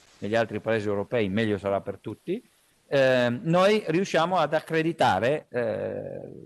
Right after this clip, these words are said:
strutture private che vengono inserite nelle agende delle aziende sanitarie, per cui l'azienda sanitaria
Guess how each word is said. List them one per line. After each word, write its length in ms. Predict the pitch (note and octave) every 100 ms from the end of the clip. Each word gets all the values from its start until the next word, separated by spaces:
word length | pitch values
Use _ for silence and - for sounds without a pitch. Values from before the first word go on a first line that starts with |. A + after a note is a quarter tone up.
| -
strutture 420 | - C3+ F#3+ D3+
private 480 | G3+ F3+ F3 G#3 F#3
che 240 | F3+ E3 -
vengono 440 | D3+ A#3 G#3+ D#3+
inserite 580 | D#3 - G3 C#3+ G#2+ B2
nelle 480 | C#3 D#3 D3 C3 A#2 _ _
agende 500 | C3+ D3 F#3+ A3+ A3+
delle 220 | E3+ D3
aziende 360 | C#3 B2 A#2+ C#3+
sanitarie, 640 | C3+ A#2+ A2+ E2 F2 A2
per 160 | B2 B2
cui 160 | D#3+
l'azienda 440 | A#2 A2 C#3 C#3 A#2
sanitaria 720 | A#2 A2+ A2+ C3+ A2+ G2+